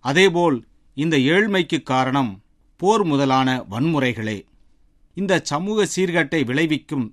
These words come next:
சங்கிலித் தொடர் உடைக்கப்பட குரல் கொடுக்கிறார் நமது திருத்தந்தை. வசதி படைத்தவருக்கும்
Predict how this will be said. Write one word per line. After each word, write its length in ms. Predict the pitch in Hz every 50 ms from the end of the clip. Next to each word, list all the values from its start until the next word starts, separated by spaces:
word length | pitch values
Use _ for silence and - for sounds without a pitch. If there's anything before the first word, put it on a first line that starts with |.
| - -
சங்கிலித் 400 | 127 131 147 160 185 175 151 -
தொடர் 380 | - 123 120 139 139 135 - _ _ _ _ _ _ _ - 104
உடைக்கப்பட 840 | 131 143 202 208 185 - 196 147 - 135 117 117 117 117 117 127 _ _ _ _
குரல் 300 | - 135 156 185 190 165
கொடுக்கிறார் 580 | - 127 113 107 - - 101 101 104 110 113 - - -
நமது 360 | - 107 110 107 98 107 98 - 123
திருத்தந்தை. 580 | 113 113 - - 98 90 90 92 90 90 - - - - - _ _ _ _ _ _ _ _ _ _ _ _ _ _
வசதி 440 | - 131 143 - 220 220 202 220 220
படைத்தவருக்கும் 960 | 170 - 160 147 151 - - - 139 135 139 135 120 - - 160 143 123 104